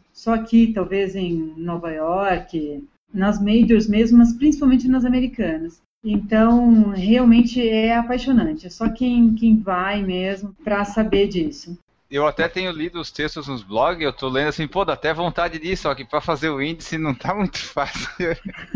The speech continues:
Speaker 2: É meio
Speaker 1: É, então,
Speaker 2: complicado.
Speaker 1: tem tempo, né?
Speaker 2: Ah, eu vou esperar
Speaker 1: Eles
Speaker 2: chegar
Speaker 1: são
Speaker 2: lá
Speaker 1: muito
Speaker 2: nos
Speaker 1: novos ainda, esse que é o problema. Eu, foi isso que eu falei no, no texto lá outro dia. Muita gente me fala assim, nossa,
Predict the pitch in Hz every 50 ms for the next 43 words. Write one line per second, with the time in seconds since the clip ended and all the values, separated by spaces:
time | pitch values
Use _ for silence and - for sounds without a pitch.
0 | 220 - - - - - - 381 392 - - - - - - - - - - -
1 | - - - - - 226 226 226 226 220 220 220 220 220 220 220 214 151 147 143
2 | 131 120 120 _ _ _ _ - 349 359 349 349 330 311 320 320 - - 247 220
3 | 208 220 247 285 285 277 - _ _ _ _ _ - - - 214 185 131 135 139
4 | 135 165 180 170 - - 160 156 170 175 - 226 - - 285 294 330 320 - 339
5 | 320 277 247 233 247 254 240 214 220 214 208 202 - 196 196 196 202 233 247 233
6 | 294 - 277 247 - 220 226 190 185 185 170 160 156 156 156 156 160 - _ _
7 | - 226 220 226 240 240 226 226 - 262 269 240 233 - 277 226 - 254 240 233
8 | 240 233 233 233 226 226 226 220 220 220 220 226 214 214 214 - - 226 208 196
9 | 196 202 208 180 165 190 196 196 208 233 240 247 254 233 247 233 - - 247 226
10 | - 240 226 226 220 - 240 240 262 302 320 320 294 - - 220 -